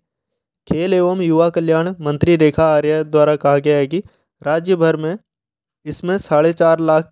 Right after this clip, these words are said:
खिलाड़ी प्रतिभाग करेंगे। न्याय पंचायत स्तर पर पहले, दूसरे और तीसरे स्थान पर रहने वाले खिलाड़ियों को पहली बार नकद धनराशि से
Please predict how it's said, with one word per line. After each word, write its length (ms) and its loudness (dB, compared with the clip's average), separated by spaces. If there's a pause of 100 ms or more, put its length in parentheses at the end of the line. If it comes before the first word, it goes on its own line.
खिलाड़ी 260 0
प्रतिभाग 460 -4
करेंगे। 440 -4 (580)
न्याय 300 -2
पंचायत 480 0
स्तर 260 -2
पर 180 0
पहले, 440 -2 (520)
दूसरे 440 -2
और 200 2
तीसरे 400 -6
स्थान 320 -6
पर 160 -2
रहने 260 -2
वाले 220 0
खिलाड़ियों 420 2
को 160 -2 (420)
पहली 260 -4
बार 300 0 (420)
नकद 320 -2
धनराशि 580 0
से 220 -2